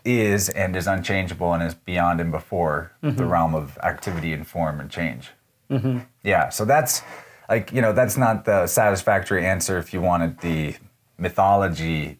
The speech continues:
Speaker 1: with Isis as a name of a character.
Speaker 2: Mm-hmm.
Speaker 1: But, like, the, that, that word is,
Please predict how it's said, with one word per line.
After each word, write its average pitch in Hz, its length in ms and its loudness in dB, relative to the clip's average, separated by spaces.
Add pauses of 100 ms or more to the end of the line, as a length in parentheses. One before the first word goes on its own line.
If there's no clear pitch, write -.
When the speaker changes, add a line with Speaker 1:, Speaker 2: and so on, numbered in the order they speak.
Speaker 1:
with 87 180 -2
Isis 95 600 -2 (100)
as 87 160 0
a 85 60 -4
name 98 320 -2
of 160 120 -2
a 156 60 -4
character. - 760 -2 (160)
Speaker 2:
Mm-hmm. 123 320 0 (160)
Speaker 1:
But, 107 120 2
like, 95 280 2
the, 87 280 0 (100)
that, 104 420 2 (1000)
that 107 200 4
word 107 580 2
is, 92 520 0